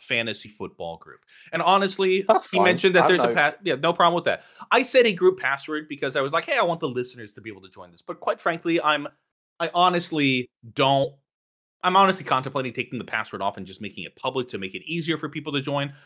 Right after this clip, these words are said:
Speaker 1: But for the time being, I have a password on. And the password is, with each word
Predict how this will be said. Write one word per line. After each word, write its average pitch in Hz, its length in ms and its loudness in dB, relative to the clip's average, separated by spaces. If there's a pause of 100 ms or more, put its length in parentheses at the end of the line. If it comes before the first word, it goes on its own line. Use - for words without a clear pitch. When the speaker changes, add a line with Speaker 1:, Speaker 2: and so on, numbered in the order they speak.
(100)
Speaker 1:
But 359 120 -2
for 370 100 -4
the 269 80 -6
time 202 220 0
being, 196 160 -2
I 214 40 -2
have 208 100 -2
a 196 60 -8
password 143 360 0
on. 101 220 -4 (280)
And 165 100 -2
the 165 40 0
password 190 420 0
is, 113 240 -2
with 165 220 0
each 247 300 -4
word 170 420 2